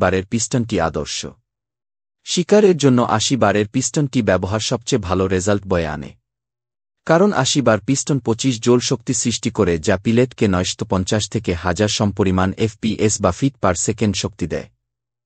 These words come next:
যা শিকারে সবচেয়ে ভালো কাজে দেয়। তাই ক্যামো রাস্ট প্রুফ এনএক্স টু হান্ড্রেড ব্যবহার একজন শিকারীর পছন্দের তালিকায় থাকে। আর ষাট বার পিস্টনের এয়ারগানটি শুটারদের পছন্দের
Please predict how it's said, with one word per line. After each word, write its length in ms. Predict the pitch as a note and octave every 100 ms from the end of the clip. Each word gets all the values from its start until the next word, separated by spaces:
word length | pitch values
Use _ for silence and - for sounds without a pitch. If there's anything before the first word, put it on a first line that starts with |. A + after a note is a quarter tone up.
| _ _ _
যা 160 | G2 A#2+
শিকারে 400 | C#3+ E3 - D3 C#3
সবচেয়ে 360 | C#3+ - D#3+ A#2+
ভালো 160 | G#2 G#2
কাজে 300 | G#2+ F#2 F2+
দেয়। 220 | D#2+ - - _ _ _ _ _ _ _ _
তাই 140 | D3 C#3
ক্যামো 300 | - D3+ D#3+
রাস্ট 260 | C3+ A2+ -
প্রুফ 200 | C3 A#2 - A2+
এনএক্স 320 | G2+ A#2+ - -
টু 100 | C#3+ B2
হান্ড্রেড 340 | A2 G#2 A#2+ F#2+
ব্যবহার 320 | F2+ F2+ G#2+ G2+
একজন 220 | F2+ G#2 F#2+
শিকারীর 380 | A2+ A2 G2+ G2
পছন্দের 420 | F#2+ - G#2+ G2+ G2
তালিকায় 360 | E2+ E2 E2+ -
থাকে। 240 | D#2+ C#2+ C2 _ _ _ _ _ _ _ _ -
আর 140 | B2+ B2
ষাট 200 | D#3 D#3+ D3
বার 120 | B2+ A2+
পিস্টনের 460 | C#3 - C#3+ C3 -
এয়ারগানটি 460 | G#2 G2 G#2 G#2+ A2
শুটারদের 560 | - A#2 A2+ F#2+ G2+ F#2+
পছন্দের 420 | G#2 - B2 A#2+